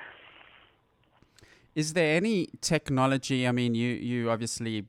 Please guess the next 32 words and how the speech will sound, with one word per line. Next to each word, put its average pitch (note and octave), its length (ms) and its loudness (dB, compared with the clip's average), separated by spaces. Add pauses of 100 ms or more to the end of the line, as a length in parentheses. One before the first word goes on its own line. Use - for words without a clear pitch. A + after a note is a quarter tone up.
y-, A2 180 -10
you A2 100 -8
know, G#2 120 -4
a G2+ 40 -4
member G#2+ 300 -4
of G#2 160 -8
the, G2+ 300 -4 (440)
the G#2+ 60 -6
f-, - 180 -12
the G#2+ 80 -14
faculty A2 680 -6
there, G#2+ 240 0
but A2 120 -4
is A#2+ 140 -6
there B2+ 160 0
any E3+ 220 0
technology C3 920 -2
that, A#2 380 -4 (500)
um, G#2+ 600 -2 (440)
y-, - 140 -20 (240)
you D#3 140 2
know, C3 80 4
is A#2+ 100 0
there B2 100 2
any B2+ 260 2
commercialization B2+ 1600 2 (340)
o-, - 60 -14 (240)
on A#2+ 280 4
the A#2 180 4
horizon A#2 760 2
of G#2 160 -2
any A2+ 440 -2